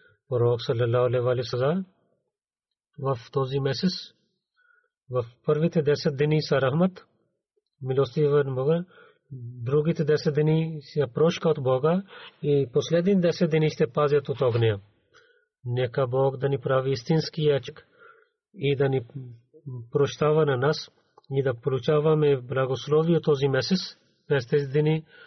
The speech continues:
Особено трябва да се молите за джамата. Нека Бог да пази на нас от враговете на джамата, където те правят планове срещу джамата. Нека Бог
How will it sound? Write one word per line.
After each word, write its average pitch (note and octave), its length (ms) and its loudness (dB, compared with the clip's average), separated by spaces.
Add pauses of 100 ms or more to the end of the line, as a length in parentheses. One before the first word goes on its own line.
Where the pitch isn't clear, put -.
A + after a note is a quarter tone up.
(300)
Особено D3 640 2
трябва C#3+ 340 2
да C#3 60 0
се - 120 -6
молите C#3 400 0
за A#2+ 280 -2
джамата. A#2 480 0 (1040)
Нека B2+ 500 -2
Бог B2+ 460 -2 (1500)
да C3 460 -2
пази D3 340 2
на C#3+ 260 0
нас D3 280 0
от D#3 240 -2
враговете D3 720 2
на C#3+ 160 2
джамата, E3+ 340 -2 (360)
където D3 380 2
те D3 140 0
правят C#3+ 420 0
планове C#3 420 2
срещу C3+ 360 -2
джамата. B2+ 520 0 (440)
Нека C3 320 -4
Бог D3 400 0